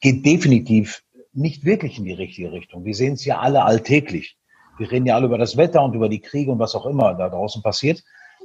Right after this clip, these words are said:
Und wenn wir alle warten, dass wir perfekt sind und dass wir alles mitbringen,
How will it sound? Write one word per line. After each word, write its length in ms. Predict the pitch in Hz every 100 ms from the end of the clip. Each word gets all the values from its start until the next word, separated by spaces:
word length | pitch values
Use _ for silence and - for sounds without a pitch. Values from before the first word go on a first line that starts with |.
| _
Und 140 | - 135
wenn 140 | 190
wir 140 | 196
alle 220 | 170 170 143
warten, 560 | 165 196 143 90 - -
dass 280 | 117 120 127
wir 240 | 190 170
perfekt 460 | 123 107 143 147 -
sind 360 | 92 78 - -
und 100 | 101
dass 140 | 117
wir 160 | 120 -
alles 260 | 147 131
mitbringen, 540 | 127 131 - 98 107